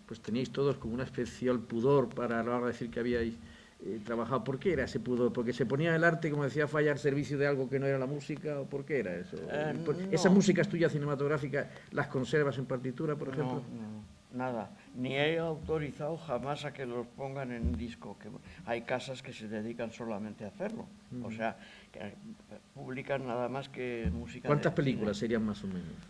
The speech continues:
Speaker 2: No lo sé, pero eran muchas. O sea,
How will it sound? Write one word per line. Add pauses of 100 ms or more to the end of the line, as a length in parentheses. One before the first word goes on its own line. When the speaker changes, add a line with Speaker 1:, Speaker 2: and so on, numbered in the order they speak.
(640)
Speaker 2:
No
lo
sé,
pero
eran
muchas.
O
sea,